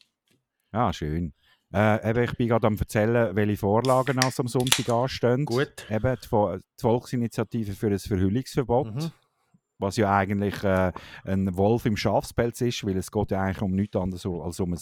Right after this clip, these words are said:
Speaker 1: Burka-Verbot.
Speaker 2: Ja, oder wie der, äh, Christoph Blocher mal gesagt hat, ein Vermummungsverbot.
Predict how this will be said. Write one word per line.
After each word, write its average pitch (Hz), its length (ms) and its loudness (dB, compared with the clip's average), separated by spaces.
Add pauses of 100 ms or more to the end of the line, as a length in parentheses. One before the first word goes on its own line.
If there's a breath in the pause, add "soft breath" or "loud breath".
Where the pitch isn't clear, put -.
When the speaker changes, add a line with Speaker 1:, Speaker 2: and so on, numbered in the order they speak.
(120)
Speaker 1:
Burka-Verbot. - 880 -2
Speaker 2:
Ja, 113 200 0
oder 127 280 0
wie 123 80 0
der, 110 640 -2
äh, - 400 -4
Christoph 123 360 -4
Blocher 113 260 -2
mal 110 180 0
gesagt 104 280 -2
hat, 104 200 -8
ein 107 60 -2
Vermummungsverbot. - 1600 0